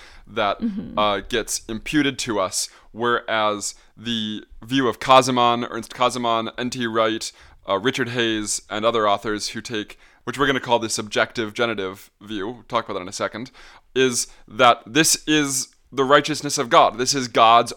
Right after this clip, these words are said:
Speaker 1: own righteousness. That is God's righteous behavior. And one of the big things people point to is the Psalms, where God is praised as being righteous. "You are righteous,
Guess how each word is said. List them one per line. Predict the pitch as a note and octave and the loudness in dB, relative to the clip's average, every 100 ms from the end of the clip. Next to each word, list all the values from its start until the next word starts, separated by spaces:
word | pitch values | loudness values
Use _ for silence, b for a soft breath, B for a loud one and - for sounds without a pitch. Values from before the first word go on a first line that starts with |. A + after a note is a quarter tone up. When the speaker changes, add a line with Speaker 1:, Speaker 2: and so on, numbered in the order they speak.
| - | 2
Speaker 1:
own | C3 C3 B2+ B2+ | 2 2 -2 -4
righteousness. | A2 D#3 D3+ B2+ G#2 G2+ | 0 0 0 -6 -10 -6
That | A2+ | -4
is | A2+ - B B - | -4 -6 B B 2
God's | A#2+ B2+ A#2 | 4 4 0
righteous | - A2 B2+ C3 C3+ - | -8 0 0 0 -2 -4
behavior. | - A#2 A#2+ B2 D3+ C#3 A2 F#2+ - B B B | -6 -8 -8 -2 -2 -2 -4 -6 -8 B B B
And | A#2 A#2+ A2 - | 0 0 -2 -10
one | A2+ C3+ | -2 0
of | |
the | A#2+ A2 _ | 0 -4 _
big | C#3 B2 | -2 0
things | - B2 | 0 -4
people | A#2 A2 G#2+ | -4 -8 -10
point | _ - E3+ C3+ | _ -2 0 0
to | A#2 | -4
is | A2 A#2 | -4 -6
the | C#3+ | -6
Psalms, | - G3 C#3 G2 - - B B | 2 4 4 -2 -10 -14 B B
where | A#2+ | -4
God | A#2 A#2+ B2 | 2 4 4
is | C3+ | 2
praised | - B2+ A#2 B2+ C3 | -4 -2 -2 -2 -4
as | B2 B2+ | -4 -4
being | A2 B2 C3 C#3+ | -4 -6 -4 -2
righteous. | B2 D#3 - - - - B B | 0 0 -2 -8 -6 -8 B B
"You | A#2 D3 | -4 0
are | D3+ | 2
righteous, | A#2+ C3+ F3+ - E3+ | 4 2 2 -2 -4